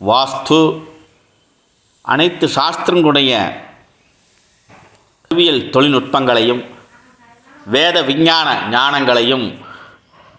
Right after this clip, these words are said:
அனைவரும் தெரிந்து கொள்ளும் வண்ணம் இந்த இருபத்தி ஒன்றாவது பயிற்சி முகாம் அனைவருக்கும் பயனுடையதாக அமைந்தது.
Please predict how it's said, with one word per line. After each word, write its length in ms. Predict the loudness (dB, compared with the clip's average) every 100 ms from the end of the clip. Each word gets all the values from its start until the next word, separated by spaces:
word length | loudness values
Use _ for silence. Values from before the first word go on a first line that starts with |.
| _
அனைவரும் 580 | -2 0 2 0 -2 -2
தெரிந்து 340 | -2 0 0
கொள்ளும் 260 | 2 2 2
வண்ணம் 460 | 0 0 -2 -4 -12 -20 -20 -20 _ _ _ _
இந்த 560 | -2 0 2 2 0 -2 -6 -16 -20 _ _ _ _ _ _ _ _ _
இருபத்தி 440 | -2 0 0 0 -2
ஒன்றாவது 440 | 0 0 0 0
பயிற்சி 380 | 0 -2 -2 0
முகாம் 600 | 0 0 -2 -4 -10 -16 -20 _ _ _ _ -20 -20 -20 -6
அனைவருக்கும் 760 | -2 0 2 0 0 -2 -4 -6 -2
பயனுடையதாக 720 | 0 0 0 0 2 2 2 0
அமைந்தது. 720 | -2 0 -2 0 -2 -2